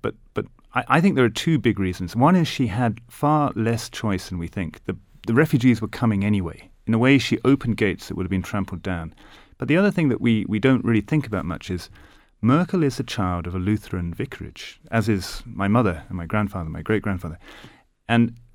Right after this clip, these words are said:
Lutheran vicarages are idealistic places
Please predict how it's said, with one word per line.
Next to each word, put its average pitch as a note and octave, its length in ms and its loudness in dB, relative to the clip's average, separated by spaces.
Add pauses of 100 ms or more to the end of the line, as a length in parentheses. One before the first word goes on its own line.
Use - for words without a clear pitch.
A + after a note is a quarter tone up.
(340)
Lutheran D#3+ 500 4
vicarages G2 720 -2 (340)
are F#2+ 300 0
idealistic B2 680 0
places - 600 -6